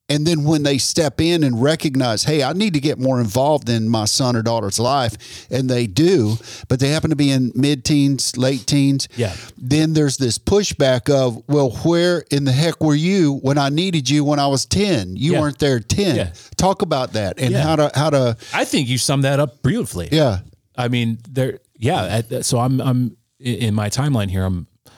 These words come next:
Speaker 2: thirteen, fourteen, fifteen. And
Speaker 1: Yeah.
Speaker 2: I, I, I, I,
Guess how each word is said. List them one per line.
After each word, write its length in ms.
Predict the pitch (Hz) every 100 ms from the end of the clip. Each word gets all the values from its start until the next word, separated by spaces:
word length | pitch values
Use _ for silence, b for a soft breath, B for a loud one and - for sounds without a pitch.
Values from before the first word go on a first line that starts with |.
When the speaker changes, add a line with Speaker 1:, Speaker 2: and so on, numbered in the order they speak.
| b b b
Speaker 2:
thirteen, 440 | _ - 117 120 107
fourteen, 480 | 107 104 - 101 92
fifteen. 580 | - 104 - 101 92
And 100 | 92
Speaker 1:
Yeah. 220 | 131 113 98 - _ _ -
Speaker 2:
I, 100 | 92
I, 340 | 82 95 104
I, 80 | 113 _ _
I, 80 | 104